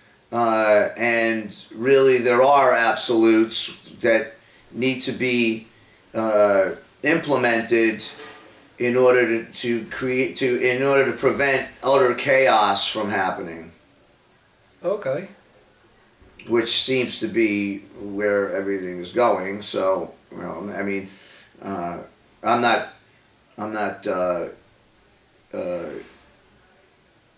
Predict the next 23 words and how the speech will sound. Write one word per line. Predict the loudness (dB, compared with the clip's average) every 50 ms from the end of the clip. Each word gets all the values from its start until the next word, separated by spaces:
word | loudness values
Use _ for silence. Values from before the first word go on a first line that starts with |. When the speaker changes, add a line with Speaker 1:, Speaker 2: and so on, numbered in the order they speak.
| _ -12
Speaker 1:
I'm, | -10 -10 -8 -6
I | -4 -4 0 2 2 4
don't | 4 2 2 2
see | 2 2 4 4 4 4 4 2 2 0
Armageddon | 0 2 2 2 2 2 0 0 2 2 2 4 2 2 0 -2
happening | -2 -2 0 0 0 0 -2 -4 -4 -4 -4 -4
or | -4 -4 -2
anything, | -2 -2 -2 -2 -2 -2 0
but, | 0 0 0 0 0 0
uh, | 0 0 0 -2 -6 -12 -16 -18 -18 -16 -4 0
you | 2
know, | 2 4
there's | 4 4 4 4
certain, | 4 4 4 4 0 -2 -6 -2 0
there's, | 0 0 0 -2 -2
there's | 0 0 2 2 4
certain | 4 4 2 2 0 -2 2
moral | 2 4 6 6 6 6 4 2
codes | 2 4 6 6 8 8 8 6 6 2 2 2
that | 2 2 2
need | 0 -2 -2 -2 -4
to | -8 -12
be, | -4 0 0 0 0 -2 -4 -6 -10